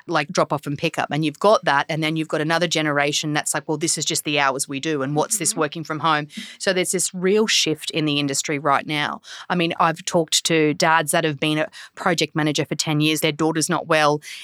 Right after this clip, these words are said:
Speaker 1: and they're working regionally and they leave, they quit their job. I've talked to senior project engineers who don't wanna be P Ms because they don't wanna work those hours.
Speaker 2: Mm-hmm.
Speaker 1: So if the industry is gonna really keep, uh, people in the industry and then attract others in there, I do think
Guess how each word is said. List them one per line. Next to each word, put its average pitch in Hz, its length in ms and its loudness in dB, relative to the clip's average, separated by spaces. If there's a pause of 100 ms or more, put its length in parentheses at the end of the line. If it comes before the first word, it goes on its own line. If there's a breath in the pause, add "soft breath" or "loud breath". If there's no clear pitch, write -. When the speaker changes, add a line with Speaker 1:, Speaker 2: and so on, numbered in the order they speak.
(100)
Speaker 1:
and 160 280 0
they're 151 100 0
working 160 340 0
regionally 156 460 -2
and 160 180 -6
they 151 140 -2
leave, 151 460 -6
they 160 80 -2
quit - 220 -6
their 156 100 -2
job. 160 360 0
I've 156 160 -6
talked - 260 -2
to 170 60 0
senior 160 340 -2
project 180 380 -2
engineers 151 600 2
who 185 100 -2
don't 156 240 2
wanna 156 140 -2
be 147 180 -6
P 160 260 -6
Ms 156 180 -4
because 160 200 -10
they 156 140 -4
don't 147 200 2
wanna 147 160 -4
work 139 220 -4
those 139 220 -2
hours. 143 480 -4
Speaker 2:
Mm-hmm. - 260 -16
Speaker 1:
So 175 160 4
if 156 80 0
the 165 140 2
industry 208 320 2
is 165 80 0
gonna 151 240 0
really 147 480 0
keep, - 440 -2 (440 loud breath)
uh, 160 140 4 (120)
people 190 380 -2
in 226 160 4
the 226 140 2
industry 165 580 0
and 156 120 -2
then 151 80 -4
attract 151 400 -6
others 160 200 -6
in 180 140 -2
there, 156 120 -2
I 160 100 0
do 151 200 -2
think 160 340 -4